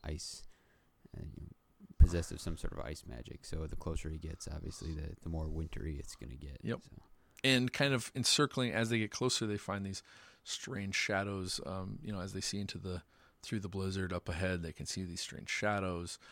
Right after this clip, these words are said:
Speaker 2: Um, and as they get closer, they find that they're, they're, they're people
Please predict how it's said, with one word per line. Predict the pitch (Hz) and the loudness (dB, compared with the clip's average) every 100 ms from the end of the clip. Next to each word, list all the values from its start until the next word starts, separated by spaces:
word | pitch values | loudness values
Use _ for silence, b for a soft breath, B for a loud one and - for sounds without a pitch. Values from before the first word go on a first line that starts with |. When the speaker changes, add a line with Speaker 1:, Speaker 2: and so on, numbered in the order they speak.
| B B B 67 | B B B -8
Speaker 2:
Um, | 80 85 | -6 -4
and | |
as | 82 92 | -4 -6
they | |
get | 82 | -8
closer, | - - 92 - 85 | -8 -4 -2 -2 -4
they | 87 87 | -4 -6
find | 85 85 85 | -4 -4 -4
that | - | -6
they're, | 85 85 - B B B _ | -6 -6 -8 B B B _
they're, | 90 87 _ _ _ - | -8 -8 _ _ _ -12
they're | - | -8
people | - 151 - 69 | -2 -2 -2 -10